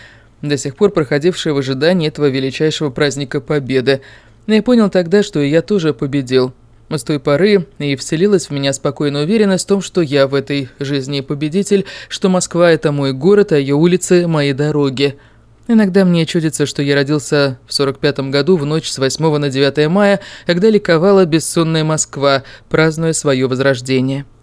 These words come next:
Семенов Георгий. Городской пейзаж. Повесть читает Светлана Репина. Девять часов пятьдесят минут. Двести два мегабайта.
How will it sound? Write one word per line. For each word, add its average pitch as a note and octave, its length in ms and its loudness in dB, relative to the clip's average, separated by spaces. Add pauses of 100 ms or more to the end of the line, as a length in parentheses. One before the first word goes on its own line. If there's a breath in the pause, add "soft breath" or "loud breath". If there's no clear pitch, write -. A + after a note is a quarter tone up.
(120)
Семенов A#3 440 4
Георгий. D3+ 520 2
Городской D#3 480 0
пейзаж. D#3 560 0 (320 loud breath)
Повесть C#3+ 480 -2
читает F3+ 340 0
Светлана C#3+ 400 0
Репина. F3 380 4
Девять C3+ 260 0
часов F3+ 320 0
пятьдесят C#3 480 -2
минут. D#3+ 340 0
Двести C3+ 280 -2
два C3+ 180 0
мегабайта. C#3 720 0